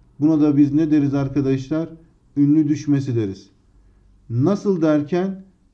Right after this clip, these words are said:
bu ne asıldır? Burada da E ünlüsü düşmüştür. Dolayısıyla bu da nedir arkadaşlar? Yine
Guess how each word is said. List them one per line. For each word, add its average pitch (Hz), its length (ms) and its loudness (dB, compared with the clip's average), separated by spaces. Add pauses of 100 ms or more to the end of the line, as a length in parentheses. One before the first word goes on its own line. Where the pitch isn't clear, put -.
bu 185 500 2
ne 139 440 0
asıldır? 139 640 -2 (380)
Burada 151 320 0
da 170 180 0
E 175 220 4
ünlüsü 147 360 0
düşmüştür. 127 640 -4 (460)
Dolayısıyla 156 720 2
bu 156 80 0
da 160 80 0
nedir 156 200 2
arkadaşlar? 123 640 -2
Yine 139 400 2